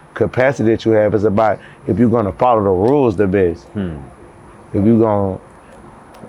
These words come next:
Speaker 1: blend in the best or just go with the flow the best.
Speaker 2: Yeah.
Speaker 1: I always been, I'm a swim against the current type of guy.
Speaker 2: Right.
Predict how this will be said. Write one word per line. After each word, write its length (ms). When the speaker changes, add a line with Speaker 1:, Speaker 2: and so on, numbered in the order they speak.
Speaker 1:
blend 440
in 260
the 60
best 320
or 100
just 360
go 180
with 180
the 100
flow 260
the 80
best. 360
Speaker 2:
Yeah. 280
Speaker 1:
I 180
always 180
been, 280
I'm 260
a 80
swim 360
against 320
the 80
current 480
type 240
of 80
guy. 240
Speaker 2:
Right. 180